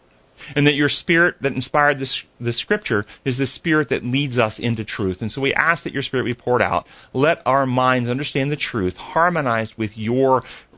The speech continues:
uh, designs that you have built into reality and how life actually works.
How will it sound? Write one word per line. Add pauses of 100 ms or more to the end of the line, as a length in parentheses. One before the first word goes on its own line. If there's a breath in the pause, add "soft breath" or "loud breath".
uh,
designs
that
you
have
built
into
reality
and
how
life
actually
works.